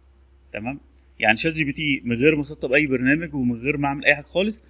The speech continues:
في خاصيه ان انت تقول له: "اعمل لي"، آه، انا مثلًا كنت محتاج ملف اكسل هشرح عليه،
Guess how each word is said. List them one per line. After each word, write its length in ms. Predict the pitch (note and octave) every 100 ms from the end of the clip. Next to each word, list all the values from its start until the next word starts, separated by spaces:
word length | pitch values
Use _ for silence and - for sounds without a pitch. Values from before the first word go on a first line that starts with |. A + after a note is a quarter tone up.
| _ _ -
في 140 | A3+
خاصيه 380 | A3 E3+ G3 G3+
ان 120 | F#3
انت 300 | G3 G3 F#3 _
تقول 240 | F3+ F#3+ F#3+
له: 160 | G3 C3+
"اعمل 260 | C3+ F3
لي"، 260 | F#3 G3 G#3 _ _ _ _ _
آه، 280 | B2 A#2+ B2
انا 80 | C3
مثلًا 240 | D#3+ F3
كنت 160 | D3+ D3+
محتاج 260 | C#3+ F3+ E3
ملف 260 | E3 F3
اكسل 280 | D#3+ F#3 E3+
هشرح 300 | E3+ - C3
عليه، 180 | A#2 G#2+